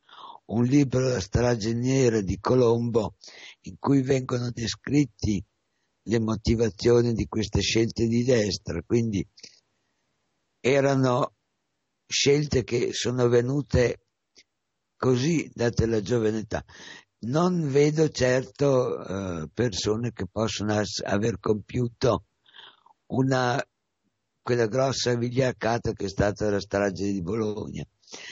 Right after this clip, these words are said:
Valerio si è definito, e su questo abbiamo un po' discusso, un delinquente e ha ri-, e hanno ambedue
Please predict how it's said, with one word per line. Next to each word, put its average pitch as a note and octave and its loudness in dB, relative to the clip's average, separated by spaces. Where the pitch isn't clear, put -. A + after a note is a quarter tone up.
Valerio C#3+ 4
si A#2+ -2
è B2+ 4
definito, A2+ -4
e - -16
su F#2 -10
questo B2+ -2
abbiamo G#2 -2
un G2+ -6
po' A2 0
discusso, G2 -6
un G2 -10
delinquente B2+ 0
e A2 4
ha A#2 2
ri-, A#2 -2
e A#2 2
hanno A#2 -2
ambedue G2+ -6